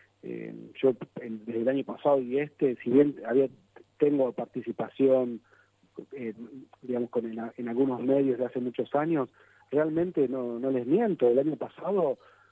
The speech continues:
yo creo que habré dado, no sé, cien notas, eh, permanentemente consultado por, por, por la tele, por las radios,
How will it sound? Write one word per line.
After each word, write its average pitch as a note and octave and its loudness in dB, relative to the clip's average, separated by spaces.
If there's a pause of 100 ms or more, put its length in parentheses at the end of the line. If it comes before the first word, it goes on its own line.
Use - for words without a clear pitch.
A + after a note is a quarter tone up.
(220)
yo E3 2
creo D#3+ 2
que B2+ -4
habré B2+ 0
dado, B2 -2
no A2 -12
sé, C#3 2
cien C3 2
notas, C#3 0
eh, A2+ -8 (100)
permanentemente C#3 2
consultado B2 2
por, A#2 -6
por, A2 -10 (400)
por A#2+ -6
la A#2 -6
tele, D3 4
por A#2+ -2
las A2+ -10
radios, C3+ 4